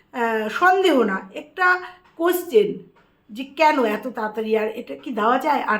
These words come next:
তোমার বাবা মা বেঁচে রয়েছে, তবুও কেন তুমি পিণ্ডদান করলে? এটা কি করা যায়? এটা অবশ্যই আমাকে একটু জানিও। যদি আমার প্র-, আমার ভিডিওটা কোনো ভিউয়ার্সরা দেখো, মানে যারা দেখো তারা যদি জানো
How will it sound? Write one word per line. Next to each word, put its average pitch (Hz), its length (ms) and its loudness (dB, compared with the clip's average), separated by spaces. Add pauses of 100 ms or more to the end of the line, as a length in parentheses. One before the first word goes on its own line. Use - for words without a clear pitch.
(100)
তোমার 311 260 -2
বাবা 226 260 2
মা 220 100 -2
বেঁচে 214 300 -2
রয়েছে, 220 300 -2
তবুও 233 340 -6
কেন 254 300 -6
তুমি 196 280 -10 (340)
পিণ্ডদান 196 500 -10
করলে? - 280 -18 (640)
এটা 220 160 -8
কি 240 60 -16 (100)
করা 208 220 -4
যায়? 262 240 -6 (400)
এটা 196 120 -14 (100)
অবশ্যই 202 320 -8
আমাকে 185 220 -12
একটু 226 140 -14 (100)
জানিও। 208 320 -2 (100)
যদি 190 220 -4
আমার 208 220 -6
প্র-, 247 220 -4 (340)
আমার 302 260 6
ভিডিওটা 320 380 2 (160)
কোনো 349 160 2 (100)
ভিউয়ার্সরা 330 460 6 (100)
দেখো, 285 220 0 (420)
মানে 240 140 0 (140)
যারা 311 200 8 (120)
দেখো 285 180 0 (120)
তারা 247 160 2 (100)
যদি 269 160 -4 (140)
জানো 233 200 0